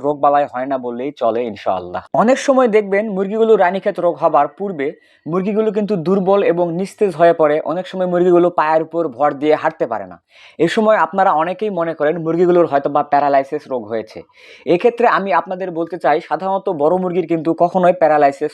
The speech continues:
হয় না। সাধারণত মুরগিগুলোর শরীরে যখন ভাইরাস বাসা বেঁধে মুরগিগুলো অসুস্থ হয়ে পড়ে, তখন কিন্তু মুরগিগুলোর শরীরে সঠিক পরিমাণে ভারসাম্য থাকে না, যার ফলে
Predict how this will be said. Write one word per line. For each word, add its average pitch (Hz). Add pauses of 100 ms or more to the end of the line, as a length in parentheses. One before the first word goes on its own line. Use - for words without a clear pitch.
হয় 127
না। 101 (260)
সাধারণত 202 (100)
মুরগিগুলোর 214
শরীরে 202 (120)
যখন 165 (360)
ভাইরাস 170 (140)
বাসা 147
বেঁধে 151 (120)
মুরগিগুলো 160
অসুস্থ 196 (100)
হয়ে 139
পড়ে, 113 (480)
তখন 196
কিন্তু 208
মুরগিগুলোর 185
শরীরে 175 (100)
সঠিক 190
পরিমাণে 160
ভারসাম্য 151 (140)
থাকে 131
না, 117 (500)
যার 156
ফলে 214